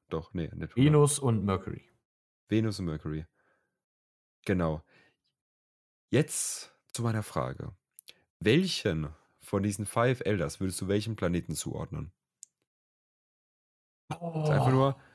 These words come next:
Speaker 1: einfach nur Diskussion, einfach nur ist ein reines Bauri-Gefühl, ne?
Speaker 2: Ja, ja,
Speaker 1: Aber,
Speaker 2: ja, ja.
Speaker 1: aber ich bin da,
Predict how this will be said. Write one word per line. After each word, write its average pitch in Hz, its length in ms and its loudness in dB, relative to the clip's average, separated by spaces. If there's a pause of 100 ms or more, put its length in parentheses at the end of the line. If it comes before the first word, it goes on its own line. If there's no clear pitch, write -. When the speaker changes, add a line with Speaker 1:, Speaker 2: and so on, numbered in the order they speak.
Speaker 1:
einfach 123 180 4
nur 160 100 6
Diskussion, 143 320 4
einfach 147 140 4
nur 165 80 6
ist 156 120 0
ein 131 60 0
reines 143 360 2
Bauri-Gefühl, 175 760 4
ne? 170 180 4 (220)
Speaker 2:
Ja, 127 640 6
ja, 107 160 4
Speaker 1:
Aber, 123 640 2
Speaker 2:
ja, 113 160 -6
ja. - 60 -16
Speaker 1:
aber 113 440 2
ich - 180 -4
bin 143 180 4
da, 143 380 4